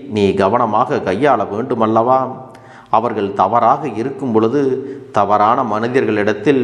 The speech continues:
உன்னுடைய சகவாசம் இருக்கிறது என்று எச்சரிக்க வேண்டியது என்னுடைய கடமை அல்லவா? அப்படி நீ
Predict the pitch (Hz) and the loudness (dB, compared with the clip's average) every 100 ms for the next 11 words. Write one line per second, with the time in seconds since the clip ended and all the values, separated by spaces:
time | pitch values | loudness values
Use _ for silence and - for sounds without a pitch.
0 | 113 107 110 110 104 101 92 95 117 143 | -2 -2 2 2 2 0 0 0 2 2
1 | 131 - 107 98 131 135 131 127 120 113 | 2 -2 -8 -4 -4 -2 -2 0 0 0
2 | 123 147 131 - - - 98 104 101 170 | 0 2 2 0 -8 -8 0 2 2 2
3 | 139 98 113 101 123 131 127 151 139 123 | 2 0 2 2 2 2 0 2 0 0
4 | - 92 104 139 127 110 101 98 98 131 | -2 0 2 2 2 0 -2 0 0 0
5 | 131 110 104 110 123 127 - - - - | 0 -2 0 0 2 0 -2 -12 -18 -20
6 | - - - 110 120 120 113 104 - 101 | -20 -6 -2 -2 -2 -2 -4 -6 -10 -4